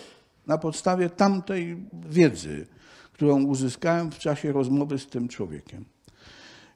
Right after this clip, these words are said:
I to się nic nie zmieniło. Amerykanie są pragmatyczni.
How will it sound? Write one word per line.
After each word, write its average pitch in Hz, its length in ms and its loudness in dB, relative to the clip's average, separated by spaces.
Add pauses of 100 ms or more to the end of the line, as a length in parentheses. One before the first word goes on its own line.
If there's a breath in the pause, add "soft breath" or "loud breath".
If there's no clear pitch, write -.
I 196 140 0
to 285 220 2
się 302 140 2
nic 330 280 2
nie 311 100 2
zmieniło. 302 460 2
Amerykanie 226 640 2
są 269 240 -4
pragmatyczni. 254 1120 2